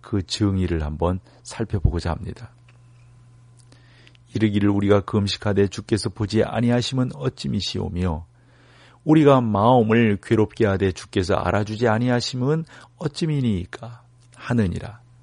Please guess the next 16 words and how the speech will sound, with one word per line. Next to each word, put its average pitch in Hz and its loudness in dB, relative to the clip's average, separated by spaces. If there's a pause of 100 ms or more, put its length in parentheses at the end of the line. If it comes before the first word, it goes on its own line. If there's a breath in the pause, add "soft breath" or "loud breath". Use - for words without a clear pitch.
(880 soft breath)
"보라, 98 2
너희가 92 2
금식하는 95 -4
날에 92 0
오락을 110 -2
찾아 120 -2
얻으며 123 0 (280 loud breath)
온갖 151 0 (100)
일을 139 -2
시키는도다." - -10 (640)
이게 143 0
이사야서 113 0
오십팔 98 -2
장 95 -8
삼 120 -6
절인데요. 85 -6